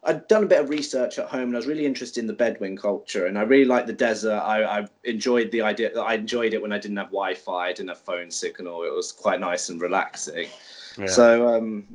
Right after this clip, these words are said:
Speaker 1: I'd agreed to spend sort of two weeks out there, uh, sleeping, sleeping under the stars, and 'cause the weather was a bit nicer as well, you could pull up a mattress and just sleep out on the sand.
Speaker 2: Oh, wow.
Speaker 1: Uh, which, which was, yeah, g-,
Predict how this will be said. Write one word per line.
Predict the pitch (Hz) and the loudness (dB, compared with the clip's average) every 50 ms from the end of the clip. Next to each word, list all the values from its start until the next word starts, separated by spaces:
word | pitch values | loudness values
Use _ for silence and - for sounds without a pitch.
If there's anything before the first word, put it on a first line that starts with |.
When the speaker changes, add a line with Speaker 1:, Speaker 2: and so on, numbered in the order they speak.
| - - | -8 -4
Speaker 1:
I'd | 127 135 139 | -4 -2 -2
agreed | 135 147 165 156 131 | 0 0 0 0 0
to | - | -4
spend | - - 139 131 120 120 | -4 -2 -2 -2 -2 -4
sort | - 131 123 - 113 110 | -4 -4 -4 -4 -4 -6
of | 107 101 - _ _ _ | -6 -10 -16 _ _ _
two | - - 127 120 113 | -4 0 0 0 2
weeks | 117 117 113 107 - - - | 0 -2 -2 -4 -6 -6 -4
out | 113 104 101 95 - 104 | -2 -2 -2 -2 -2 -2
there, | 107 101 98 98 196 - - - _ _ _ _ _ _ _ _ | -2 0 0 0 -2 -2 -4 -10 _ _ _ _ _ _ _ _
uh, | - 104 101 - | -2 0 0 0
sleeping, | - - 113 107 98 - 110 107 - | -2 -4 -6 -6 -6 -6 -8 -8 -6
sleeping | - - 127 117 110 107 113 110 | -6 -4 -2 -2 -2 -2 -4 -6
under | 107 104 107 104 | -4 -4 -6 -6
the | 98 | -6
stars, | 92 - - 110 104 104 101 101 101 95 101 | -10 -6 -2 0 2 4 4 4 4 2 -2
and | 107 104 101 101 | -4 -4 -4 -4
'cause | - 135 123 | -4 -2 -2
the | 135 | 2
weather | 117 127 135 135 127 117 | 4 6 6 6 6 2
was | 113 107 104 | 0 -2 0
a | |
bit | 101 107 101 107 | -2 -2 -4 -2
nicer | 107 101 101 98 - - 104 101 | -4 -4 -4 -4 -6 -6 -6 -6
as | 101 98 | -6 -2
well, | 117 117 113 110 | 0 0 2 2
you | 107 101 92 | 0 -2 -6
could | - 107 - - | -8 -8 -8 -4
pull | - - 104 | -4 -4 -4
up | 98 - | -4 -4
a | 107 | -4
mattress | 104 107 107 104 - _ - 110 107 101 98 - - | -4 -4 -4 -4 -8 _ -6 -4 -4 -4 -4 -6 -8
and | 104 98 | -8 -6
just | 104 104 - - | -6 -6 -6 -4
sleep | 110 104 98 95 - | -6 -6 -6 -4 -4
out | 107 101 95 85 | -4 -2 -2 -4
on | 101 95 | -4 -6
the | 92 | -8
sand. | - - 113 110 98 87 87 85 - _ _ _ _ - | -6 -6 -4 -4 -4 -6 -8 -12 -18 _ _ _ _ -8
Speaker 2:
Oh, | - 101 107 104 92 90 87 | -6 -4 -2 -2 -2 -2 -4
wow. | 85 82 87 92 98 98 98 92 85 80 80 82 - _ _ _ 104 | -4 -2 -2 -2 -2 -4 -6 -6 -8 -8 -10 -12 -16 _ _ _ -2
Speaker 1:
Uh, | 98 101 | -2 0
which, | 110 107 - - - - - 110 | 0 -2 -2 0 -2 -2 -2 0
which | 113 117 113 107 - | -2 -2 -4 -2 -2
was, | 117 110 95 - - | -2 -2 -2 -2 0
yeah, | 113 107 104 101 98 98 | 2 2 4 2 2 0
g-, | 95 - - | -2 -6 -10